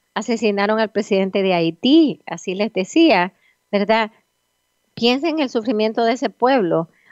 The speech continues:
O sea, entonces ahí dije, yo creo que ha llegado la hora que nosotros nos demos cuenta de que nos hemos acostumbrado a oír las tragedias, los sufrimientos,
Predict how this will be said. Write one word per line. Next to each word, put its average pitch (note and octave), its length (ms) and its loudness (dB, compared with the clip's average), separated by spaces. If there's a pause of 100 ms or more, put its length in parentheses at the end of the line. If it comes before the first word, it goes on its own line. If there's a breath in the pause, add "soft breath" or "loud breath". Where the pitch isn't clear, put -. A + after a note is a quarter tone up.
(100)
O - 40 -16
sea, - 140 -12 (540)
entonces G3+ 380 2
ahí G#3 220 4
dije, F3 540 -2 (120)
yo G3 140 0
creo A3+ 180 0
que B3 100 -2
ha A#3+ 40 0
llegado G3 680 -2
la F3+ 280 2
hora E3+ 420 0 (640)
que G#3+ 120 -2
nosotros G#3 500 2
nos A3+ 160 -4
demos G#3 400 -4
cuenta E3 520 -6 (720)
de G#3 120 0
que G#3 160 0
nos G3+ 160 0
hemos A#3+ 320 0
acostumbrado F3+ 1300 -2 (760)
a F#3+ 220 2
oír G3+ 560 0 (320)
las G3 320 -4
tragedias, F#3+ 920 -2 (540)
los G3+ 180 0
sufrimientos, G3+ 760 -2